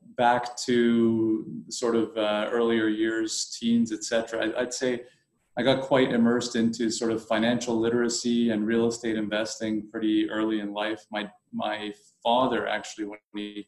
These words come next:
came to to Canada, uh, one of the first things he did after sort of securing sort of, uh, day-to-day income from employment, et cetera, was, uh, getting into real estate investing.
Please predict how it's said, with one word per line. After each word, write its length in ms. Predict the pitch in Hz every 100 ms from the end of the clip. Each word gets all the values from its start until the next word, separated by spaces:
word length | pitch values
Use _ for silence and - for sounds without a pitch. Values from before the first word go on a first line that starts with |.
| -
came 200 | 113 104
to 220 | 104 110 - _ _ -
to 80 |
Canada, 920 | 110 - 117 120 110 101 101 - - -
uh, 100 | -
one 140 | 110
of 80 | 104
the 200 | 101 - - 104 123 -
first 200 | 131 127
things 220 | 123 117 113
he 80 |
did 240 | 101 113 107
after 320 | 104 101 107
sort 220 | 101 110
of 60 | 101
securing 640 | - - 117 110 107 104
sort 240 | - 110 101
of, 40 | 101 _ -
uh, 140 | - 113
day-to-day 500 | - 110 104 104 104
income 420 | 107 107 110 107 104
from 360 | 104 101 101 101 _ _
employment, 480 | 107 - 113 110 104
et 160 | 104 -
cetera, 460 | 110 110 - 107
was, 460 | 101 104 101 - -
uh, 80 | - 104
getting 200 | 110 107
into 240 | 107 104
real 220 | 101 104 107
estate 280 | - 104
investing. 640 | 98 101 101 - 104 101 101